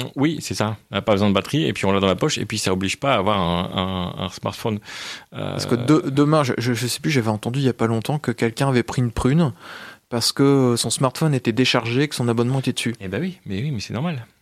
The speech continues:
Speaker 2: Voilà.
Speaker 1: Voilà, c'est le, c'est le problème. Euh, moi, j'ai eu le coup t-, avec, euh, ma banque, euh, qui me demande maintenant un, des authentifications augmentées, et il me, m'exige d'avoir un smartphone.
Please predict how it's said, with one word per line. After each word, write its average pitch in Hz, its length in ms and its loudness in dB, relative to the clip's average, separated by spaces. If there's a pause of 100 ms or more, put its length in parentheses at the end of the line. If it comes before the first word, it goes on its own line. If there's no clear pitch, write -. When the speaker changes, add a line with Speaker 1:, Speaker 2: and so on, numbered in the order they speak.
(160)
Speaker 2:
Voilà. 127 180 2
Speaker 1:
Voilà, 135 140 -4
c'est 101 120 -6
le, 92 220 -2
c'est 92 140 -6
le 110 280 0
problème. 131 360 -4 (440)
Euh, 92 680 2
moi, 92 240 0
j'ai 95 100 -2
eu 95 40 -2
le 95 40 -4
coup 107 140 -8
t-, - 100 -14 (320)
avec, 92 300 0
euh, 92 140 2
ma 92 140 4
banque, 143 380 2 (120)
euh, 87 500 0
qui - 200 -8
me 101 220 4
demande 113 380 2
maintenant 117 380 2
un, 90 340 2
des 92 200 -2
authentifications - 760 -4
augmentées, 104 500 0 (380)
et 123 80 -4
il 107 60 4
me, 101 320 0
m'exige 123 560 -2 (100)
d'avoir 131 480 0
un 107 60 0
smartphone. 107 460 -2